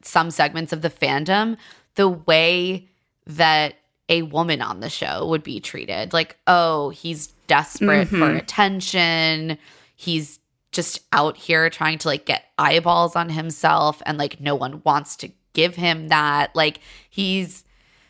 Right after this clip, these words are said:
Speaker 1: yeah. Ugh,
Speaker 2: Yeah, I
Speaker 1: it's
Speaker 2: think that's true. They're
Speaker 1: It's, it's complicated.
Speaker 2: Yeah.
Speaker 1: Um, he definitely has his fans, too.
Speaker 2: And sometimes, sometimes I make fun of him 'cause that's what I do. And
Speaker 1: Yeah.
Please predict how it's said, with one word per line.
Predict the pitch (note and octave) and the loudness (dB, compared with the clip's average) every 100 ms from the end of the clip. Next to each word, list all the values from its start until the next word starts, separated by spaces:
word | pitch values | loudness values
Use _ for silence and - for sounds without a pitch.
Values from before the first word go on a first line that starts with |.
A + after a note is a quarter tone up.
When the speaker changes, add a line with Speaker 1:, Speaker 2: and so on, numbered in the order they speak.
| _ _ _ _ _ _ | _ _ _ _ _ _
Speaker 1:
yeah. | G3 F3+ D#3+ D3+ D3+ - | 0 4 6 4 2 -6
Ugh, | F3 F3 E3+ E3 | -2 2 4 4
Speaker 2:
Yeah, | F3 | 6
I | D#3+ | 4
Speaker 1:
it's | E3 | 0
Speaker 2:
think | F#3 | -6
that's | - E3+ - | -8 -8 -6
true. | - E3+ D3 C#3+ E3 _ - - - | -4 -4 -2 -4 -8 _ -20 -20 -2
They're | F3+ E3 D3 - | 2 4 2 -2
Speaker 1:
It's, | G3+ - - - | -4 -2 -10 -2
it's | G#3+ A3 - | -2 -2 -8
complicated. | - F3+ D#3 D#3+ C#3 D#3+ - F#2 G2 F#3+ | 0 0 2 -2 -4 -6 -6 -6 -6 -4
Speaker 2:
Yeah. | E3 D#3 E3+ D#3 C#3+ | -2 2 2 2 -2
Speaker 1:
Um, | C#3 | -8
he | F3+ | -4
definitely | A#3+ B3+ D#4 C#4 | 0 2 2 2
has | A#3 G3+ | 0 0
his | G3+ - | -4 0
fans, | F3+ D#3+ C3 B2+ A#2 - | 2 2 0 -4 -10 -10
too. | - E3+ - - - F#3 F3+ - | -4 -2 -2 -6 -10 -10 -12 -2
Speaker 2:
And | A#3 C4 | 2 2
sometimes, | - C#4+ D4+ D4+ C#4 - - | 2 0 4 2 2 -2 -8
sometimes | - B3 B3+ C4+ B3+ | 0 0 4 2 4
I | B3 A#3+ | 2 2
make | A#3+ A#3 | 0 0
fun | A#3 | 0
of | A3+ G#3+ | 0 0
him | D#3+ D#3 | -2 -2
'cause | - D#3+ D#3 - - - - - | 0 0 0 -6 -10 -14 -10 -4
that's | - E3 - | -2 -2 0
what | F3 | 2
I | E3+ | 2
do. | E3+ E3+ E3 D#3 D3+ | 2 2 2 2 0
And | D#3 D3+ D3+ - | 0 -2 -2 -2
Speaker 1:
Yeah. | E4 G4+ G#3+ G#2+ | 2 4 4 2